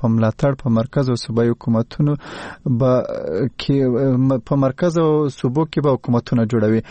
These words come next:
د لویو سیاسي ګوندونو مشرانو دا څرګندونې پر داسې مهال کړي چې په عامه انتخاباتو کې له یولسو زرو زیات آزاد کاندیدان په میدان کې دي. په دې کې زیاتره د پاکستان تحریک انصاف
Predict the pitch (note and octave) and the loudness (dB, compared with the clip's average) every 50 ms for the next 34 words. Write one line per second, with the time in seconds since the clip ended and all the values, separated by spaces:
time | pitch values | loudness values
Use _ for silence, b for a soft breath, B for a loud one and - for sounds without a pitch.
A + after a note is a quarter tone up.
0 | B B B B B B - C3 C#3+ C#3 C#3+ C#3+ C#3+ C#3+ C#3+ C#3+ D3 D3+ D3 D3+ | B B B B B B -4 0 2 2 2 4 2 2 2 2 0 0 0 0
1 | D#3+ F3+ F3+ E3+ E3 D#3 C#3+ - - C3+ C3 - - D#3 C3+ C3 C3+ B2 C3 C#3 | 2 2 2 2 2 0 -2 -2 -2 -2 -2 -2 -2 -2 -2 0 0 0 0 0
2 | C#3 C3+ B2+ A#2+ - - - C#3+ C3+ C3+ B2+ A#2+ C3 - - C3 A#2 G#2+ A#2+ A#2 | 0 0 0 -2 -4 -2 -2 0 0 2 2 0 -2 -2 -2 -2 -2 0 0 0
3 | A2+ A#2+ B2 C3 B2+ B2 A#2 - B2 A#2+ A2+ A2 B2+ A#2+ - - C3 A#2 A2+ B2 | 2 2 2 2 0 0 -2 -2 -2 0 0 0 0 -2 -2 0 0 0 2 0
4 | A#2+ A#2 - - C#3 B2+ B2+ - - - - C3 C3 - B B B B B B | 0 -2 -2 -2 -2 -2 -2 -4 -4 -4 -2 -2 -2 -2 B B B B B B
5 | F#3 E3 E3 D#3+ D#3 D3 C3+ - C3+ - - B2+ A#2+ C3+ C3+ C3 C#3 B2+ - - | -2 0 0 2 0 0 -2 -4 -4 -4 -2 -2 0 0 0 0 -2 -6 -6 -4
6 | - C3 C3 A#2+ A#2+ A#2+ A#2 A#2+ C3 C#3 C#3 B2 B2+ A#2+ - - - C3+ B2 B2 | -2 -2 0 0 0 2 2 2 2 2 0 0 -2 -2 -4 -4 -2 0 0 0
7 | A#2 - B B B B B B A#2+ A2+ C3 C#3 C3+ C3+ C3+ B2+ A#2+ A2+ C3+ C3 | 0 -2 B B B B B B -4 0 0 2 2 2 2 0 0 0 0 0
8 | B2+ - - D3 A2+ A2 A2+ C3 B2+ - - - B2 A2+ G#2+ G#2+ G2+ A#2+ A#2 A2 | 0 0 -2 -2 -2 0 0 0 -2 -2 -2 -2 -2 0 0 2 2 2 0 0
9 | - A#2+ A2 G#2+ G#2+ G2+ A#2 A2 G#2+ - - A2+ A2+ A2+ - - C#3+ C3 C#3+ E3 | 0 0 0 0 0 0 0 -2 -2 -4 -6 -6 -8 -6 -6 -4 -2 0 0 0
10 | E3 - - C#3 B2 C3 B2+ A#2+ - D#3 C#3+ C3+ B2 A#2+ - B2+ A#2 - - - | -2 0 -2 -2 0 0 -2 -2 0 0 0 0 0 0 -2 -4 -6 -6 -4 -2
11 | C#3 B2+ A#2 - A#2+ A2+ G#2+ - A2+ A2 - - C3+ B2+ | -2 -2 0 0 -2 -2 0 0 -2 -2 0 0 -2 -2